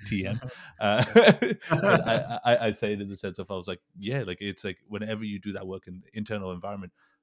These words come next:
Speaker 1: how the heck does the external magically changes so quickly and starts drawing in exactly what you need to keep pushing on that same alignment?" you know? And, and that's why I love that you've, you've shared that, 'cause I was like, "Yeah,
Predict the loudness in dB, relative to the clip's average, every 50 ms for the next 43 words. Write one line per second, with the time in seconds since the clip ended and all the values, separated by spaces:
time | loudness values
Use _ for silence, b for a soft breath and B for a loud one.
0 | _ _ -6 -2 -2 -2 -2 -2 -4 -8 -10 -10 -10 -12 -12 -10 -4 -4 -2 -2
1 | 0 -2 -4 -4 -2 -2 0 0 0 -2 -2 -4 -4 -2 0 2 2 2 2 0
2 | -6 _ -8 -6 -6 -6 -6 -6 -6 -8 -10 -10 -4 -2 -2 -2 -2 -4 -6 -6
3 | -6 -6 -4 -6 -8 -8 -8 B B B B B B -8 -8 -6 -4 0 2 4
4 | 4 2 0 -4 -2 -2 -2 0 -2 -4 -4 -6 -6 -4 -4 -4 -4 -4 -6 -8
5 | -8 -8 -10 -10 -10 -10 -12 -12 -10 -10 -10 -10 -12 _ -12 -12 -10 -10 -10 -12
6 | -12 -12 -12 -14 -12 -10 -10 -10 -8 -10 -12 -12 -14 -16 -20 _ _ _ _ _
7 | _ -12 -8 -4 -4 -4 -2 -2 -2 -2 -2 -4 b b b b b b -2 0
8 | 0 0 2 2 0 2 2 0 -2 -2 -4 -4 -4 -6 -8 -8 -8 -10 -12 _
9 | _ -8 -8 -8 -8 -6 -6 -4 -4 -6 -6 -8 -8 -8 -8 -6 -6 -8 -8 -8
10 | -8 -8 -8